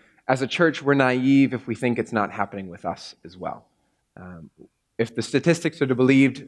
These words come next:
uh, from other churches and other nations across the country, anywhere between sixty to eighty percent of people in this room will have experienced some level of sexual abuse, probably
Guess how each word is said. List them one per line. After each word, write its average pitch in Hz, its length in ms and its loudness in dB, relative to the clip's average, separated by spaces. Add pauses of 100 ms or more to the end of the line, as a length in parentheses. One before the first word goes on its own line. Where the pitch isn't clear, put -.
uh, 101 220 -4
from 120 340 -2
other 131 300 4
churches 156 440 0
and 127 100 0
other 120 160 2
nations 120 360 -2
across 110 240 -4
the - 80 -16
country, 113 480 0 (680)
anywhere 143 320 4
between 135 360 2
sixty - 520 0
to 123 60 8
eighty 113 220 4
percent 107 300 -4
of 101 80 -4
people 101 240 -6
in 98 80 -6
this 98 160 -10
room 101 180 -2
will 101 120 0
have 101 100 -6
experienced 104 560 -8
some 104 180 -6
level 92 280 -6
of - 80 -12
sexual 95 320 -6
abuse, 92 280 -8
probably 104 600 0